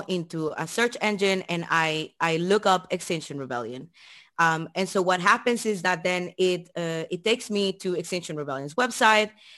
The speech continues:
and, uh, I look, you know, at this digital map that they have, uh, that is interactive. And when you start exploring the map, you see that there are actually a lot of local groups of Extinction Rebellion.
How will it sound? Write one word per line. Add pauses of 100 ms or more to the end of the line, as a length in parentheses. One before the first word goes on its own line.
(140)
and,
uh, (100)
I
look,
you
know,
at
this
digital
map (240)
that
they
have, (340)
uh, (100)
that
is
interactive.
And
when
you
start
exploring
the
map, (200)
you
see
that (100)
there
are
actually
a
lot
of
local
groups
of
Extinction
Rebellion.